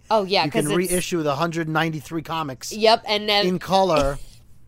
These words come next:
Speaker 1: And it's only one note per book, <laughs> so you have to buy 'em all. <laughs>
Speaker 2: Yeah. Speaking of alternative deaths, in a recent interview, uh, Kirkman said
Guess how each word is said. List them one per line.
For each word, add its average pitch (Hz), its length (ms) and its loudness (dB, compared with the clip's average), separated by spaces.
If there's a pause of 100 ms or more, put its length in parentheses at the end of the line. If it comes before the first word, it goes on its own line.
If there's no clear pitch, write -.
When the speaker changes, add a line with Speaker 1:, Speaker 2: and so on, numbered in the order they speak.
(340)
Speaker 1:
And 254 140 2
it's 269 160 2
only 262 200 4
one 240 280 -2
note 233 240 -2
per 214 160 -2
book, 226 300 -4
<laughs> - 40 -14
so 269 280 4
you 247 180 -4
have 240 140 -2
to 233 80 -8
buy 196 240 -6
'em 202 140 -10
all. 202 320 -2
<laughs> - 800 -2
Speaker 2:
Yeah. 151 200 -2 (580)
Speaking 262 360 -2
of 233 80 0
alternative 208 600 -2
deaths, 175 380 0
in 165 80 -10
a 156 60 -8
recent 185 360 -8
interview, 135 680 -10
uh, 123 220 -12
Kirkman 160 460 -10
said 127 400 -8